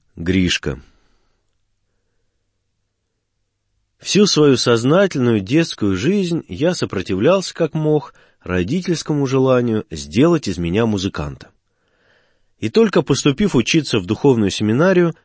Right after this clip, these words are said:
с благодарностью вспомнил своих родителей.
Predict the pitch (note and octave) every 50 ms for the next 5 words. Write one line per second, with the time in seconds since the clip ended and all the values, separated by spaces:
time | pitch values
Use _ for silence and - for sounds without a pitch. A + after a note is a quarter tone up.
0 | _ _ _ _ - F2+ G2 G2+ A#2 A#2 G#2 G#2+ G2+ E2+ F2 C3 E3 F#3+ F#3 F3+
1 | F3 E3 D#3 - - - D3 B2+ - - - G#2 A#2+ C#3+ D3 C3+ G#2+ F#2 - -
2 | F2 G#2 A2 - - E2+ D#2+ C#2+ D2 D2 C#2 - - B1 - - -